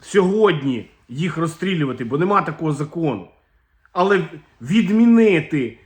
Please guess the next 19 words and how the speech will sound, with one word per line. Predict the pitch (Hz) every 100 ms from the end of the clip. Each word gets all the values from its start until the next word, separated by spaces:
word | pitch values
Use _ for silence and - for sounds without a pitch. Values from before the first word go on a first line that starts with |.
| _
заставу | 110 196 156 - 190 160 135
за | 131 156
корупцію, | 170 208 233 226 - 185 147 104 - _ _ _ _
ви | 127 190
мали | 208 202 196
б | 156
це | - 202
давно | 175 180 190 202 208 175
зробити. | 160 165 151 175 131 - 92 _ _ _ 98
Давно. | 117 196 180 208 208 156 95 - _ _ _ _ -
Ви | 160
маєте | 202 226 214 208
це | 208
від-, | 202 202 165
і | 165
народ | 165 190 202
має | 196 202
вимагати | 196 208 220 185 202 196 165 127
це. | 113 - 101